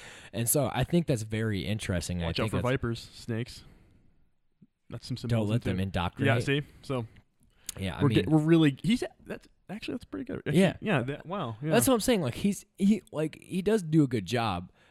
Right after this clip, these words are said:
Speaker 1: He does have, like, you know, some meaning to it.
Speaker 2: <laughs>
Speaker 1: It's just,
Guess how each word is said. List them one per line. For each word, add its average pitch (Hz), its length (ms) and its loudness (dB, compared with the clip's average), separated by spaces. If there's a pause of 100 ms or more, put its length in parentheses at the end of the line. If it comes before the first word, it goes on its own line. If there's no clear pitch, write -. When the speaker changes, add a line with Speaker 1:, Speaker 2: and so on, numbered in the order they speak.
(100)
Speaker 1:
He 160 180 0
does 151 240 0
have, 139 320 -4
like, 101 400 -6 (180)
you 143 100 -8
know, 98 180 -4
some 95 280 -4
meaning 104 300 -6
to 95 220 -8
it. 92 120 -6 (320)
Speaker 2:
<laughs> - 380 -10
Speaker 1:
It's 180 120 -4
just, 185 240 -2